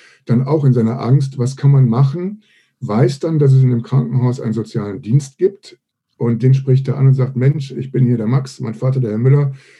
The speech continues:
wird nächste Woche entlassen, wir brauchen Hilfe für zu Hause, was gibt's da für Möglichkeiten?“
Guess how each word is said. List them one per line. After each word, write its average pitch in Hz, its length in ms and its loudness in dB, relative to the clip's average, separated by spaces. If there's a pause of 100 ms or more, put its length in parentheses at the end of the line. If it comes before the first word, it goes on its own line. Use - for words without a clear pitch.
(260)
wird 117 120 2
nächste 123 220 2
Woche 120 180 2
entlassen, 127 480 2
wir 117 80 0
brauchen 120 280 0
Hilfe 120 320 2
für 120 140 -2
zu 113 180 -4
Hause, 123 360 2 (280)
was 113 120 -6
gibt's 139 140 -2
da 139 60 4
für 123 100 4
Möglichkeiten?“ 120 840 -2